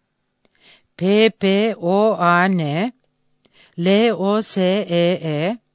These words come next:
B, I, O, U, I, O, D, U, M, L, I, T, O, A, I. Ama aynı kişi sıkıcı bir satranç oyununda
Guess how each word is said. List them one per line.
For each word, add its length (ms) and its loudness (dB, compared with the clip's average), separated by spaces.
B, 380 0
I, 320 -2
O, 300 -2
U, 400 -4
I, 380 -6
O, 340 0
D, 300 2
U, 340 -4
M, 480 -2
L, 340 -4
I, 320 -2
T, 480 -4
O, 440 -2
A, 340 -2
I. 340 -6
Ama 220 4
aynı 380 2
kişi 480 -4
sıkıcı 560 -4
bir 120 -2
satranç 580 -2
oyununda 640 -2